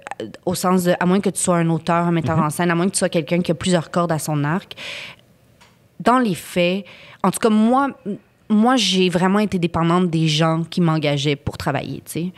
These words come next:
Speaker 1: Fait qu'à un moment donné, il, il faut que tu fasses foi en la rencontre.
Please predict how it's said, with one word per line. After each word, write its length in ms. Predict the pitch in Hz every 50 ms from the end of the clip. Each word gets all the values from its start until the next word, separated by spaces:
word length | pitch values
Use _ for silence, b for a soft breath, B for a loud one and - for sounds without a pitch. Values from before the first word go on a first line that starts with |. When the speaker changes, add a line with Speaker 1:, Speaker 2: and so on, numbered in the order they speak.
| B B B B B B B B -
Speaker 1:
Fait 80 | 214
qu'à 100 | 190 226
un 40 | 214
moment 160 | 214 220 220
donné, 480 | 214 208 208 202 214 233 262 269 208 - _
il, 160 | - 196 196 -
il 80 | - 180
faut 160 | - - 214
que 100 | - 208
tu 220 | 175 - - -
fasses 280 | - 190 175 160 - -
foi 400 | - - - 175 170 180 180 - -
en 320 | 170 160 160 160 160 160 - - - - - _ _ _ _
la 160 | - 190 180 160
rencontre. 680 | 165 170 160 - - 175 160 156 131 - - - -